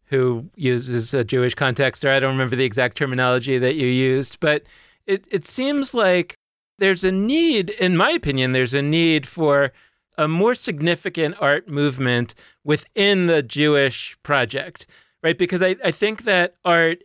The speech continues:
is something that pushes forward society. And if you don't have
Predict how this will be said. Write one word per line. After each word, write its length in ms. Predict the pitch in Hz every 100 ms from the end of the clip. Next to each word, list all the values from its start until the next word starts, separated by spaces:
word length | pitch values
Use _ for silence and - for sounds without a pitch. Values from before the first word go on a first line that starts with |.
| -
is 220 | 147 143
something 540 | - 156 - 151 139
that 320 | 131 131 135 -
pushes 460 | 160 147 147 131
forward 680 | - 151 135 127 127 123 120 - _ _ _ _
society. 720 | - 165 196 226 208 120 135 175
And 380 | 220 160 156
if 200 | 214 170
you 140 | 175 165
don't 360 | 147 202 240 -
have 440 | 147 165 170 156